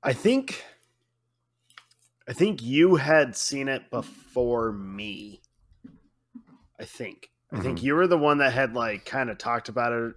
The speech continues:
Speaker 1: of just being like, "Oh my God, this freaking movie."
Speaker 2: Mm-hmm.
Speaker 1: And, uh, it was you. I had heard it on a couple podcasts,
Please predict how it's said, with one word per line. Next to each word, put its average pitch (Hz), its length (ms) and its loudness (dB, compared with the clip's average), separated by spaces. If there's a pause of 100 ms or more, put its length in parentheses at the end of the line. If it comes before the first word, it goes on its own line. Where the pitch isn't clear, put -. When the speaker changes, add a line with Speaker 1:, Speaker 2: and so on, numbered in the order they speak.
Speaker 1:
of 107 180 -14
just 127 320 -8
being 110 240 -6
like, 98 320 -10
"Oh 117 160 -2
my 101 160 -6
God, 98 520 -4 (260)
this 113 200 -8
freaking 98 420 -16
movie." 95 600 -10 (260)
Speaker 2:
Mm-hmm. 87 340 -8 (320)
Speaker 1:
And, 123 420 2
uh, 92 380 -4 (440)
it 127 60 -4
was 127 240 -2
you. 175 220 8
I 151 180 6
had 139 140 8
heard 156 200 8
it 156 120 6
on 131 440 4
a 120 60 -12
couple 123 260 -4
podcasts, 117 960 -2